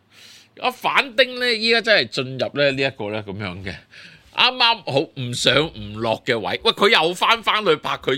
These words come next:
以前嗰啲咁樣嘅，我成日都話嗰啲咁樣嘅，隔一季就做棒球教練嗰啲咁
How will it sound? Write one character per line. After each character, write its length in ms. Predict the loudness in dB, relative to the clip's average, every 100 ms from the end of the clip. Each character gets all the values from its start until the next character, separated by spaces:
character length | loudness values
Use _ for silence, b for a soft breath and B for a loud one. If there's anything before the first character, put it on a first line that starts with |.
| -2
以 180 | -8
前 320 | -6 -8 -8 -4
嗰 120 | -4
啲 200 | -2 -4
咁 80 | -4 -6
樣 40 |
嘅， 80 | -6
我 200 | -4 -6
成 160 | -4
日 60 | -6
都 140 | -6 -6
話 240 | -6 -8 -8
嗰 60 |
啲 140 | -10 -10
咁 180 | -10
樣 120 | -10 -8
嘅， 120 | -8 B B -4 -2 -2 -2
隔 100 | -2
一 40 |
季 60 | 0
就 160 | -2
做 180 | -2 -4
棒 180 | -4 -6
球 140 | -6
教 220 | -4 -4 -2
練 200 | -4 -2
嗰 80 |
啲 140 | -2
咁 80 | -2